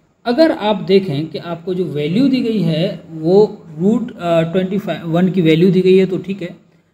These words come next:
but यहाँ पर नहीं दी गई है, तो आप इसकी value निकाल सकते हैं। मैंने already निकाल रखी है, तो मैं इसकी value रख देता हूँ। ये आपकी जो value आएगी, four point five eight approx आएगी, ठीक है। तो total अगर जब मैं इसका multiply करूँगा, तो ये होगा nine point one six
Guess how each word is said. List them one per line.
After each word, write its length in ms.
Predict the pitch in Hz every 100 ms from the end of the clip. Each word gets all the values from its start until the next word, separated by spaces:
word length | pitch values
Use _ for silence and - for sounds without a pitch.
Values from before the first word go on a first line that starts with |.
| _ 180
but 100 | 180
यहाँ 160 | 175
पर 120 | 185
नहीं 240 | 185 190 226
दी 80 | 226
गई 220 | 220 214
है, 180 | 226 220
तो 60 |
आप 320 | - 196 208
इसकी 320 | 208 190 - 202
value 240 | 180 180
निकाल 320 | 160 165 175
सकते 280 | 180 190 214
हैं। 60 | 190
मैंने 180 | 170
already 340 | 160 160 160 151
निकाल 260 | 151 160
रखी 240 | 165 190 214
है, 60 |
तो 80 | 214
मैं 100 | 185
इसकी 240 | 156 - 139
value 240 | 135 135
रख 140 | 147
देता 300 | 180 180 190
हूँ। 300 | 175 185 294 - - _ _ 190
ये 100 | 277
आपकी 360 | 240 202 233
जो 120 | 214 185
value 320 | 160 170 208
आएगी, 380 | 185 190 214 220
four 580 | - 196 208 233 226 196
point 340 | 170 165 180 - - 202 - -
five 480 | 185 196 214 214 - -
eight 440 | 208 233 220 - -
approx 440 | 175 185 180 - 147
आएगी, 360 | 135 143 190 - - _ _ _ -
ठीक 100 | 240
है। 120 | 214
तो 120 | -
total 380 | 180 226 233 277
अगर 220 | 262 247
जब 100 | 240
मैं 120 | 233 214
इसका 180 | -
multiply 460 | 202 190 190 202 196
करूँगा, 280 | 196 185 190
तो 120 | 190
ये 120 | 180
होगा 260 | 175 175 185
nine 580 | 151 160 175 208 202 -
point 300 | 165 170 165
one 260 | 143 139
six 500 | 131 - 175 - -